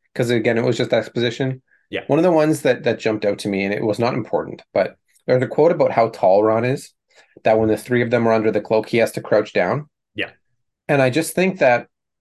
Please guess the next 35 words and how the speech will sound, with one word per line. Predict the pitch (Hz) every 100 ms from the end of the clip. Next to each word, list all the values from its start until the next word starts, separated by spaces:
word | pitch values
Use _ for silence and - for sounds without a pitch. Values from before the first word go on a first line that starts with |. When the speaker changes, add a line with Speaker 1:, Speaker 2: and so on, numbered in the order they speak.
| -
Speaker 1:
a | 131
magic | 110 107 123
cloak | - 120 156 - _ _ _
should | - 123
be | 123
able | 113 110
to | 123 113
magically | 107 104 - 90
fit. | - 82 - _ _ _ _ _ _ _ _ _ _ _ -
Speaker 2:
That's | 113 -
fair. | 113 - - _ _ _ _ _
I | -
think | 107 104 92
Speaker 1:
Yeah. | 98
Speaker 2:
that |
also | 90 87 - 82
makes | 82 - -
sense. | 80 71 - - _ _ -
I'm | 123
also | 135 139 175 151
thinking, | - 104 95 90 82
like, | 80 76 73 69 - _ _ _ _ _ _ _
they've | 127 131
been | 151 110
using | 104 101 101
that | 90 -
cloak | - 92 82 -
since | 95 78
his | - 71 -
first | - 95 87 - -
year. | 82 76 65
They | 95
were | 135 151 131
tiny | - - 135 131 127 120
little | 110 110 104 101 92 -